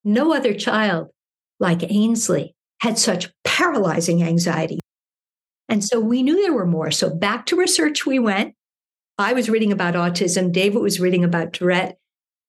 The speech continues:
And they both talked about emotional overload causing meltdowns.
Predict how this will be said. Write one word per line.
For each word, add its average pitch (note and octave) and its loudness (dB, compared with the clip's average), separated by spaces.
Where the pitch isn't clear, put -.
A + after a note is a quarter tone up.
And G3+ 2
they G3 2
both A#3+ 0
talked G#3+ -2
about F3 0
emotional A3+ 0
overload E3+ 0
causing F#3 0
meltdowns. E3+ -2